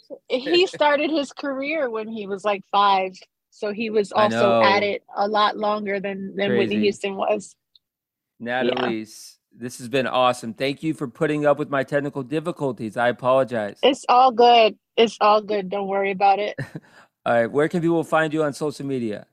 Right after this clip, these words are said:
Speaker 1: I am Natalice Ruby everywhere, spelled N A T A L I S R U B Y, like the stone.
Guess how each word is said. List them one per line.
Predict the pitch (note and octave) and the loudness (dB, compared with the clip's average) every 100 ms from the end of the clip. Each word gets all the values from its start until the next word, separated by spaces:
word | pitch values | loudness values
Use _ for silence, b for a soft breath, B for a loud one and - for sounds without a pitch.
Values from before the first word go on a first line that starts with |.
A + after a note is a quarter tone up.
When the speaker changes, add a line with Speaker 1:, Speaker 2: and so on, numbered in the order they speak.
| _ _ _ _ - B B B B | _ _ _ _ -20 B B B B
Speaker 1:
I | A#3 A#3+ | 2 4
am | B3 B3 A#3+ - | 2 -4 -8 -12
Natalice | A3 A3+ A3+ A3 A3+ B3 C4 - G3 | -10 -8 -4 -4 -2 -4 -4 -6 -8
Ruby | A3 B3 A#3 B3 B3 - | -4 -4 -2 -4 -4 0
everywhere, | G#3 G3 A#3+ A3+ A#3 A#3 | 0 0 -2 2 2 2
spelled | A#3+ G#3 G3 - | 0 -2 -4 -4
N | G#3 - | -10 -8
A | - A3 | -8 -8
T | - - G#3+ G#3+ - - | -8 -2 -2 -2 -8 0
A | G#3 G#3+ - | 4 4 6
L | F#3+ G3+ - | 4 4 2
I | G3 G3+ - | 0 0 2
S | G3 B3 - - - | 2 0 -4 -12 -2
R | F#3+ G3+ | 0 0
U | G3+ G#3 | -2 -6
B | F3+ G3+ G3+ | -6 -6 -4
Y, | F#3 F#3 G#3 | 0 2 2
like | A#3 G#3 | 0 -4
the | A3 | -8
stone. | - G#3 G3 G#3 C4 | -4 -2 0 -2 -4